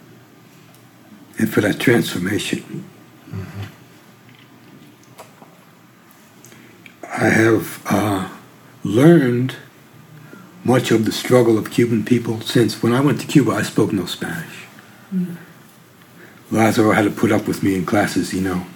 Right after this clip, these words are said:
Speaker 1: talking to me and stuff going over my head. Palillo. It took me five or six years before I could even get a, get a handle on stuff. Plus, we're just trying to decode the society,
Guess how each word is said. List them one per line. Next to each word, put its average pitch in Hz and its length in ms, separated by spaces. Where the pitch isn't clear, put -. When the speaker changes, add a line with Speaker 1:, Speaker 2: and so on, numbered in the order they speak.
Speaker 1:
talking 95 300
to - 120
me 92 100
and 87 120
stuff - 260
going 87 180
over 82 200
my - 80
head. - 260
Palillo. 90 500
It - 80
took - 160
me - 80
five 95 440
or 95 40
six - 280
years 107 240
before 92 320
I 95 60
could 82 240
even 95 220
get 87 140
a, 82 60
get 92 140
a 95 40
handle 104 360
on 85 100
stuff. - 400
Plus, - 220
we're 92 100
just - 420
trying 101 280
to - 80
decode 95 580
the 85 60
society, 95 800